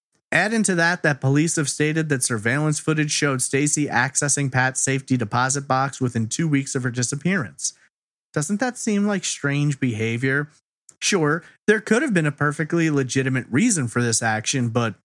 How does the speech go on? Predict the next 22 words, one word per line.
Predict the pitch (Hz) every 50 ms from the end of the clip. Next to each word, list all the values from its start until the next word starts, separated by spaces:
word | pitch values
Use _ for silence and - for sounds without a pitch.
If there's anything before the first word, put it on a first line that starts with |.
| _ _
police | - 113 110 120 160 226 220 -
didn't | - 135 95 95 107
seem | - - 127 127 117 113
to | - 120 110
agree | 107 101 120 170 190 165 151 143 135
since | - - 143 127 -
they | - 127 120
froze | 120 - - 139 143 139 139 131
Pat's | - - 127 123 120 - -
financial | - 117 117 113 117 113 113 113 - 117 104 -
assets | 107 120 131 131 - - 104 117 110 - -
once | 113 117 113 117 -
they | - 113
discovered | 101 107 98 - - 170 180 160 135 113 107 101 104 - _ _ _ _
that | - 127 123
the | 131
safe | 117 - 123 120 113 -
deposit | 120 110 - 117 110 110 104 - 104 101
box | - 98 98 98 98 -
had | - 107 101
been | 104 110 101 98
procured. | - - 107 104 - - 147 151 143 117 95 87 85 -